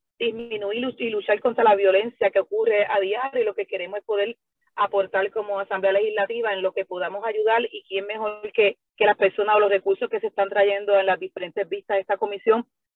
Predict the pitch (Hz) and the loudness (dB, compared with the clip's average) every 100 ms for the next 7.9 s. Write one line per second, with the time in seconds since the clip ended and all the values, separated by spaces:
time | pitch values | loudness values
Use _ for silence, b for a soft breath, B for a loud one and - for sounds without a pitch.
0 | _ 208 208 208 196 190 214 240 277 240 | _ 4 4 6 4 6 2 2 2 4
1 | 226 196 208 202 240 - 214 214 247 240 | 2 0 -4 -2 -2 2 2 2 0 0
2 | 226 214 208 254 240 226 214 240 202 202 | -2 0 -4 -2 -4 0 0 0 -2 0
3 | 196 196 208 220 233 220 214 208 233 226 | 0 -2 -4 -6 -6 -6 -4 -2 -2 0
4 | 190 - _ _ _ _ 190 190 196 190 | 0 0 _ _ _ _ 0 0 0 2
5 | 190 196 - 214 214 220 208 208 208 208 | 2 0 -4 -6 -6 -4 -2 -2 -2 -4
6 | 208 226 226 196 190 170 185 196 202 214 | -4 -4 -2 0 2 2 0 -2 -2 0
7 | 208 190 208 202 196 - 190 190 | -2 -2 -4 -6 -8 0 2 2